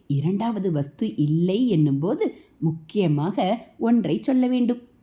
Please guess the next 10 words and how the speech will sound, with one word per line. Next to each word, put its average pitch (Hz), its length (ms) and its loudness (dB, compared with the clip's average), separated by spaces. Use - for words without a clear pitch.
பூலோகம் 180 840 2
ஸ்வர்கலோகம் 175 960 0
முதலியவற்றை 160 680 0
விட 214 480 -2
உசந்ததாக 180 880 -4
சம்சார 180 760 -4
பந்தத்திலிருந்து 165 880 0
விடுவிப்பதாக 175 880 -2
சுவாமி 208 640 -2
இருக்கும் 170 600 0